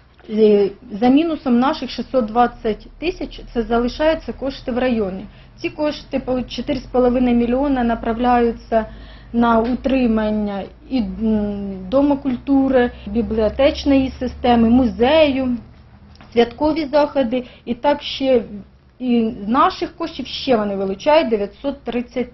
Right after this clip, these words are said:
тисяч. Тобто по-, залишається у них п'ять мільйонів на всі їхні утримання. Е, як практика показує на сьогоднішній день,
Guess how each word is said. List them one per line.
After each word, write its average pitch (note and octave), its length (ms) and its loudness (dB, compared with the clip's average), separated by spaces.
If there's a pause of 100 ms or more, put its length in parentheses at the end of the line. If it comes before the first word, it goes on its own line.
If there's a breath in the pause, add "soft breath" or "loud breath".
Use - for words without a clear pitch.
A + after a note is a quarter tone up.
тисяч. - 440 -14 (300 soft breath)
Тобто A#3+ 260 -10
по-, B3 180 -6
залишається C4+ 720 0
у B3 40 0
них A#3 220 -2
п'ять C#4 260 -2
мільйонів C#4 600 -2 (300 soft breath)
на A3+ 140 0
всі - 260 -6
їхні B3 560 0
утримання. G#3+ 800 -6 (420 soft breath)
Е, G#3+ 460 0 (180)
як D4 200 0
практика E4 440 -2
показує D4+ 540 2
на C#4 140 2
сьогоднішній C4 680 -4
день, G3 280 -6